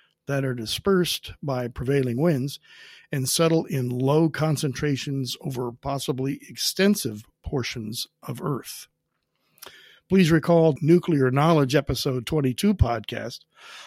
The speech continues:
on surviving blast, shock, and fallout by staying in a fallout shelter. A person may survive the initial fallout in said shelter,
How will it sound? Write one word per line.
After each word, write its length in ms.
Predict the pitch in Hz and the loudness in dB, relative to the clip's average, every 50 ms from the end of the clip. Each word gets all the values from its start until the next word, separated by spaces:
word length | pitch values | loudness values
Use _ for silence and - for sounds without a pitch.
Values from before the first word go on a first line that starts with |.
| - - - | -16 -4 0
on 140 | 165 160 | 0 0
surviving 580 | 147 - - 180 151 160 165 180 180 175 160 139 | 2 4 4 6 8 8 8 8 8 6 4 4
blast, 520 | 123 143 143 147 156 165 151 - - - _ _ | 4 2 2 2 2 2 0 -4 -8 -10 _ _
shock, 460 | - - - 175 151 147 156 156 - - | -4 -2 0 0 2 0 -2 -6 -10 -10
and 160 | - 127 123 113 | -8 -8 -8 -4
fallout 500 | - 160 165 190 180 131 107 113 - - _ - - - - _ - | 0 0 2 2 2 0 0 -2 -6 -8 _ -20 -20 -20 -20 _ -4
by 180 | 156 143 143 | -2 0 0
staying 560 | 139 131 - - 185 180 170 160 156 151 151 - - | 0 0 0 4 6 6 6 6 4 2 0 -2 2
in 440 | 220 233 240 190 143 123 127 151 214 - | 4 6 6 6 6 4 2 0 -2 -4
a 80 | - | -6
fallout 480 | 139 - 143 123 131 123 117 110 110 104 | -4 -2 -2 -2 -2 -2 -4 -6 -6 -6
shelter. 480 | - - 180 185 196 - - 98 90 - _ _ _ _ - _ - - _ - | 0 2 2 2 2 0 -4 -14 -16 -16 _ _ _ _ -20 _ -20 -20 _ -8
A 80 | - 143 | -4 6
person 440 | - - 185 180 160 - - 151 143 | 8 8 8 8 4 4 2 2 2
may 200 | 151 156 147 131 | 2 2 2 0
survive 540 | - - - 131 123 143 135 139 139 135 127 | 0 -2 -2 -2 -2 -2 0 0 0 0 0
the 120 | 131 123 | -2 -4
initial 340 | 120 139 190 208 - 214 156 | 0 0 0 0 2 0 -4
fallout 520 | - - 143 123 123 127 120 110 113 - _ _ _ | -4 -4 -6 -4 -4 -6 -6 -8 -10 -12 _ _ _
in 280 | - 208 202 214 208 165 | -4 0 2 4 4 4
said 320 | 123 - - 135 113 107 | 2 0 -2 -4 -6 -6
shelter, 480 | 107 - - 113 104 113 - - - - | -8 -8 -8 -8 -10 -10 -14 -14 -16 -16